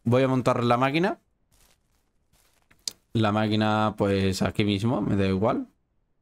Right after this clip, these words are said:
Eh, ahí mismo. Esto con la máquina, porque es la que necesita fuel.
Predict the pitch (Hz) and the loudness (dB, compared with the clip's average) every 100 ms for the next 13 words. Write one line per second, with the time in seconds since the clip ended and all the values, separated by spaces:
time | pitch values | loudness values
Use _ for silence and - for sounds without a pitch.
0 | _ _ _ - 107 101 98 98 95 95 | _ _ _ -6 -2 0 0 0 0 0
1 | 95 92 92 90 92 _ _ _ _ _ | 0 0 0 -2 -6 _ _ _ _ _
2 | _ _ _ 98 95 110 131 175 214 - | _ _ _ -2 0 0 0 -2 -2 -6
3 | _ _ _ _ _ _ - 120 - - | _ _ _ _ _ _ -2 -2 -2 -2
4 | 90 - _ _ 110 95 98 113 147 190 | -4 -6 _ _ -2 0 0 0 0 -2
5 | 330 - _ _ _ _ _ _ _ _ | -4 -12 _ _ _ _ _ _ _ _
6 | _ 113 107 104 101 - - 110 110 107 | _ -4 0 0 0 -2 -2 0 0 0
7 | 104 107 104 107 120 110 101 139 185 240 | 0 0 -2 -2 -2 -2 -2 0 0 -2